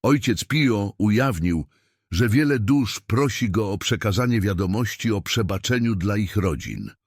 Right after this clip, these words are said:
Z bolesną jasnością dostrzegają, jak ich własne błędy w życiu przyczyniły się do podziałów rodzinnych i teraz gorąco pragną pojednania między tymi,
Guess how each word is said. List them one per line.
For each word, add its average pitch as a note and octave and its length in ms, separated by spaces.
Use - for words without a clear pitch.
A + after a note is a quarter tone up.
Z E2 100
bolesną B2+ 540
jasnością A2+ 640
dostrzegają, A#2 840
jak A#2 180
ich A#2+ 200
własne D3 520
błędy A#2 500
w F#2+ 80
życiu A2 440
przyczyniły G#2+ 600
się A2 140
do F2+ 140
podziałów F#2+ 540
rodzinnych D#2 760
i F#2+ 100
teraz G2 540
gorąco G#2+ 560
pragną G2+ 500
pojednania G2+ 680
między F2 340
tymi, F#2 480